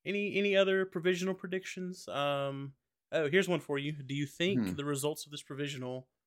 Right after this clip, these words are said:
Speaker 1: will result in any erratas or bans?
Speaker 2: Um, I think if fifty percent of the tournament is Kirishima and fifty percent of the top sixteen is Kirishima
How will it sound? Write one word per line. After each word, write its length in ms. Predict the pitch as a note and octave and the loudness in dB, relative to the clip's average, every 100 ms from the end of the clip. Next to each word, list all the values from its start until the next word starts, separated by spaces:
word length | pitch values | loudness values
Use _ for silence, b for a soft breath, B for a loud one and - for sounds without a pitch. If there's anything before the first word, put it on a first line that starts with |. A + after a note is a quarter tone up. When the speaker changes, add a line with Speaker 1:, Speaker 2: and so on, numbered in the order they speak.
| _ - | _ -6
Speaker 1:
will 140 | C#3+ | -2
result 440 | C#3+ C3+ D3 D#3 C3+ | 0 2 2 2 -2
in 140 | D3 | -2
any 200 | D3+ D#3 | 0 0
erratas 500 | C#3 C#3+ D#3+ D#3+ D#3 | 2 4 6 4 2
or 120 | C3+ C#3+ | -2 -2
bans? 720 | C#3+ F3+ D#3+ B2+ C3 - - _ _ _ _ _ _ _ _ _ _ _ _ _ _ _ _ _ _ _ _ _ _ - | 0 0 0 -2 -8 -12 -16 _ _ _ _ _ _ _ _ _ _ _ _ _ _ _ _ _ _ _ _ _ _ 0
Speaker 2:
Um, 400 | D3+ D3+ C#3+ C3+ | 6 8 8 6
I 120 | B2+ | 4
think 140 | C#3+ D#3+ | 4 4
if 80 | C3 | 4
fifty 220 | A#2 B2 | 4 4
percent 300 | B2 C#3 A2+ | 4 4 2
of 60 | |
the 100 | F#2+ | 0
tournament 600 | - - G2+ A2 C#3 D3 B B B - | -6 -4 0 0 0 -2 B B B -4
is 180 | B2 - | -4 0
Kirishima 640 | C#3 C3 D3 C#3 C#3 C3 | -2 0 2 2 0 0
and 120 | A2 | -4
fifty 200 | - B2 | -2 -2
percent 260 | A#2+ A#2+ G2+ | -2 -2 -2
of 60 | F#2 | -2
the 60 | |
top 220 | - - - | -10 -12 -12
sixteen 360 | - - B2+ | -10 0 2
is 100 | C3 | 2
Kirishima 560 | - C#3+ C#3 B2+ B2+ | -2 -2 0 0 0